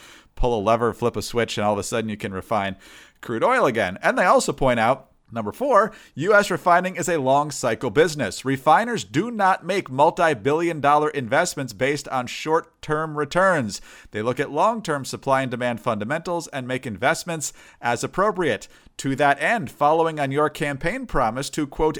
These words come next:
"end fossil fuel," consider just some of the policy and investment signals being sent by various federal agencies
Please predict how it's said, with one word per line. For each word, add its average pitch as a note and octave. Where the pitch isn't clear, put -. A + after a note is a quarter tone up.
"end F3+
fossil D#3+
fuel," D#3
consider E3
just C#3
some E3+
of E3
the C3
policy D#3
and D3
investment C3+
signals E3+
being C3+
sent C#3
by B2
various C#3
federal A#2
agencies C#3+